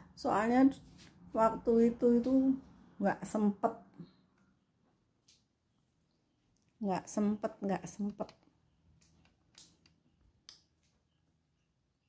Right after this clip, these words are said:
Aku kalau dibantuin, kadang-kadang yang bantuin ya ora padha karepe. Jadi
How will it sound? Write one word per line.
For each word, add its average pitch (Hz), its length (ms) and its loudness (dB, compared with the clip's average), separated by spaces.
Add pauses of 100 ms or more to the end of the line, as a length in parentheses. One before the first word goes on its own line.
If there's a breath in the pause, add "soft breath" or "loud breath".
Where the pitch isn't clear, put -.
(560)
Aku 220 240 -10
kalau 208 320 0
dibantuin, 202 960 2
kadang-kadang 202 640 0
yang 185 240 4
bantuin 190 640 4
ya 190 160 6
ora 180 480 4
padha 180 560 -2
karepe. 165 800 -4 (2750)
Jadi 185 260 -2